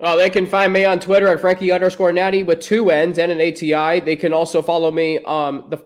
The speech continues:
the podcast at Locked On Cats, and of course, Locked On Bearcats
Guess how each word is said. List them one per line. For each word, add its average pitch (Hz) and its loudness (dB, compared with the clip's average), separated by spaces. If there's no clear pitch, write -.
the - -4
podcast 160 -4
at 160 -4
Locked 160 -8
On 139 -6
Cats, 175 -4
and 156 -4
of 147 -10
course, 147 -8
Locked 156 -6
On 151 -2
Bearcats 147 -4